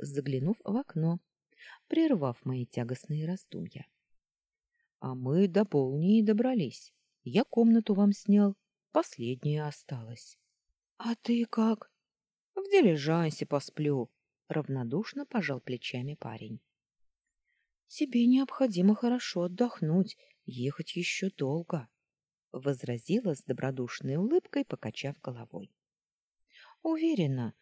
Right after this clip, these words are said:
мы все в комнате вместимся». «Ну, да», — чуть запнулся Дик, смущённо опустив взгляд, тихо добавил.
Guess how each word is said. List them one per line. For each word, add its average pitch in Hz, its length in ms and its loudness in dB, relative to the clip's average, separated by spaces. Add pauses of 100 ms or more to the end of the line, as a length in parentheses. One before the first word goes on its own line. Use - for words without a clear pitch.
(160)
мы 190 220 6
все - 380 -2
в - 120 -20
комнате 165 520 0
вместимся». 165 760 -2 (1080)
«Ну, 208 460 4 (120)
да», — 135 600 0 (340)
чуть 120 360 -8
запнулся 135 600 -4
Дик, 131 320 -4 (220)
смущённо 131 760 -6
опустив - 600 -8 (160)
взгляд, 143 440 -4 (120)
тихо - 280 -8
добавил. 139 520 -8